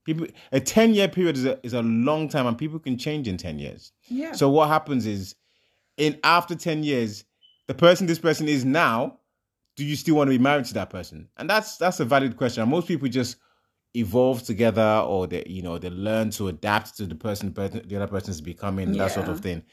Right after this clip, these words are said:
Speaker 1: uh, without the option
Speaker 2: <clears throat>
Speaker 1: of, of leaving, or if the option of leaving is final,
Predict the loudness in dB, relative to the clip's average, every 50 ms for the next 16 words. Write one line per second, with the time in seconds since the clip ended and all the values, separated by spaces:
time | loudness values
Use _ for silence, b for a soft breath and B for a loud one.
0 | b b b b b -4 -2 0 0 -2 -4 -10 -14 -6 -4 -2 2 4 4 4
1 | 4 2 -2 -6 -12 -14 _ -10 -10 -10 -10 -14 _ _ _ _ _ _ _ -12
2 | -12 -10 -8 -6 -6 -6 -4 -6 -6 -6 -6 -10 -14 -18 -20 _ _ _ _ _
3 | _ _ _ _ _ -10 -6 -4 2 2 2 2 2 0 -2 -4 -4 -2 -2 -2
4 | -2 0 -2 -2 0 2 2 2 2 0 -2 -4 -8 -10 -8 -4 -4 -2 -2 -4
5 | -6 -8 -10 -14